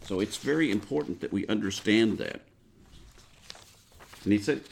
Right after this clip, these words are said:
he goes on here, it says, "It is better to suffer for doing good, if that is the will of God, than for doing evil." And the reason you do this is because Christ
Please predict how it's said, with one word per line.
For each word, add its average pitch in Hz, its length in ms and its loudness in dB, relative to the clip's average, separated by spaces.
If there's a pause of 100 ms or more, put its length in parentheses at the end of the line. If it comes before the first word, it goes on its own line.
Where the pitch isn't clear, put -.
(460)
he 117 100 -10
goes 131 220 0
on 131 140 2
here, 120 140 4
it 95 80 -2
says, - 280 0 (520)
"It 113 120 2
is 113 120 2
better 143 580 4 (1300)
to 104 80 -4
suffer 127 380 0
for 120 180 0
doing 107 360 8
good, 78 340 0 (2000)
if - 160 -8
that 82 180 0
is 80 100 -2
the 92 80 0
will 90 200 2
of 85 100 -2
God, 67 420 -2 (140)
than 73 140 -2
for - 120 -8
doing 67 280 -2
evil." 62 340 -6 (720)
And 127 100 4
the 143 80 8
reason 156 380 0
you 104 100 -6
do 208 320 0
this 76 300 -4
is 85 100 -10
because 107 400 -4
Christ 160 460 -6